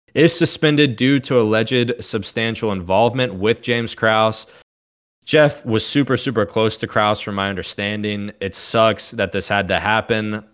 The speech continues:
There, eventually, I saw that there was gonna be some kind of ripple effect with fighters that were involved with James.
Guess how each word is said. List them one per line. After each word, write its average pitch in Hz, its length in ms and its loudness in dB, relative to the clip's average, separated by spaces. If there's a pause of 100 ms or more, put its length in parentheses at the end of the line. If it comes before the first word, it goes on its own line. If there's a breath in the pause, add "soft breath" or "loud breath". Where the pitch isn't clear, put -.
There, 104 320 0
eventually, 127 600 2
I 113 80 4
saw 110 320 2
that 101 120 -2
there 101 140 2
was 101 120 -2
gonna 110 160 -4
be 104 140 -2
some 101 280 -4
kind 101 240 -4
of 95 120 -6
ripple 101 280 -2
effect 101 420 -2
with 98 120 -4
fighters 95 400 0
that 90 220 -2
were 98 200 0
involved 101 380 0
with 101 140 -6
James. 104 560 -4